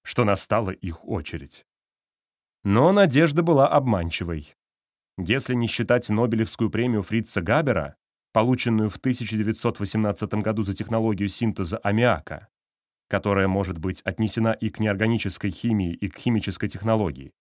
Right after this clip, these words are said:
Следующая Нобелевская премия по химии, которую можно связать с неорганической химией, была присуждена в тысяча девятьсот семьдесят третьем году Эрнсту Фишеру и Джеффри Уилкинсону.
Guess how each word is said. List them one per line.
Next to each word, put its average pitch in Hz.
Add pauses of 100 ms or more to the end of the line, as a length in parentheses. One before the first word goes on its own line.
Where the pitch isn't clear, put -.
(680)
Следующая 180
Нобелевская 156
премия 147
по 123
химии, 160
которую 127
можно 117
связать 113
с -
неорганической 101
химией, 147 (300)
была 123
присуждена 127
в -
тысяча 131
девятьсот 107
семьдесят 107
третьем 101
году 98 (320)
Эрнсту 107
Фишеру 143
и 113
Джеффри 117
Уилкинсону. 87